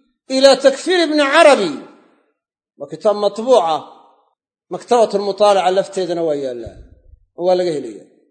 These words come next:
Cidda u baahata. Ahlu cilmi badan ayaa markaa ka hadlay. Wax ka midana aayaddii aayaddan la mid ahayd aynu hore u soo marray. "Laqad kafara alladhiina qaaluu inna Allaha huwa al-masiixu ibnu Maryam," ayaynu ku tilmaannay.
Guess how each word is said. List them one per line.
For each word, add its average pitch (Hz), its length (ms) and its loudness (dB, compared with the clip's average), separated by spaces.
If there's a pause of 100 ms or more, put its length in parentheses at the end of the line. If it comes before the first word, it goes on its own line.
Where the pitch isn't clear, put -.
Cidda 170 220 -10
u 165 60 -4
baahata. 131 360 -10 (760)
Ahlu 220 240 4
cilmi 247 260 2
badan 190 320 2 (640)
ayaa 196 200 4
markaa 190 260 -2
ka 185 140 -4
hadlay. 143 360 -8 (600)
Wax 175 160 -2
ka 254 140 0
midana 208 380 2
aayaddii 185 460 0
aayaddan 175 500 0
la 190 60 -2
mid 175 160 -2
ahayd 165 420 -2 (100)
aynu 160 180 -10
hore 170 160 -4
u 190 40 -6
soo 170 200 -4
marray. 151 300 -4
"Laqad 170 220 -6
kafara 175 300 -4
alladhiina 165 380 -6
qaaluu 180 340 0
inna 170 200 -4
Allaha 175 260 0
huwa 180 120 0
al-masiixu 175 380 -6
ibnu 190 180 -4
Maryam," 214 320 2 (720)
ayaynu 185 280 -2
ku 185 100 -12
tilmaannay. 156 600 -6